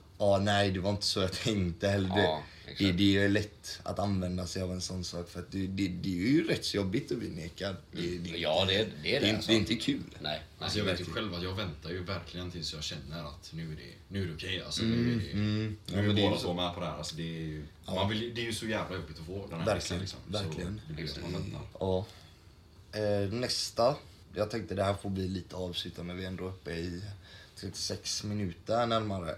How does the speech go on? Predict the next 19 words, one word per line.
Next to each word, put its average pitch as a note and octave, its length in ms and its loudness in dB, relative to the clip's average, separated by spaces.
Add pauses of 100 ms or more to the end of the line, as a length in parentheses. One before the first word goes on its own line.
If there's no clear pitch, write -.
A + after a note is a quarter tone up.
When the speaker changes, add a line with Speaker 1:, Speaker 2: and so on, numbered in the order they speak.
(120)
Speaker 1:
Ehm, F#2 560 -2 (420)
och, - 420 -8
eh, F#2+ 220 0
då G#2+ 160 0
blir G#2+ 200 2
ju F#2+ 100 2
det: F2+ 360 0 (920)
Vad G#2 540 4
innebär F#2 680 2
bra F2 540 0
sex - 640 -4
för - 240 -6
dig? G#2+ 400 2 (640)
Så - 160 -16
kan - 140 -16
vi F2+ 80 -6
börja F#2 260 -2
samma G2+ 260 -2
ordning. A2 260 0